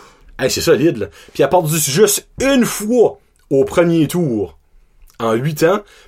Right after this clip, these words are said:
Puis il a, il s'est rendu trois fois en troisi-, au troisième tour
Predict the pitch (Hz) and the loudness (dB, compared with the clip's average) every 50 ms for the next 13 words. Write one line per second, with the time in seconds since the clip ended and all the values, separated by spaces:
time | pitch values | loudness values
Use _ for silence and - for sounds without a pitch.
0 | _ _ - 143 - 156 151 160 147 - 139 131 156 160 170 170 156 165 214 208 | _ _ 0 0 0 0 0 -2 -2 -2 0 0 2 2 2 2 2 0 0 -2
1 | - - - - - - 151 175 220 240 240 240 220 208 - - - 190 208 226 | -4 -6 -8 -8 -6 -4 -2 0 4 6 6 6 6 4 2 -4 -6 -2 0 2
2 | 240 240 - 139 123 107 - - - - 123 131 175 202 214 214 190 175 165 180 | 2 2 0 -2 -4 -4 -6 -8 -12 -12 -6 0 4 6 6 6 6 4 0 0
3 | 147 135 120 - - 175 196 190 175 175 165 147 131 - 170 185 208 233 254 359 | 0 0 0 0 2 2 2 4 4 2 0 0 0 -2 -4 -4 -2 -2 -2 -2
4 | - | -4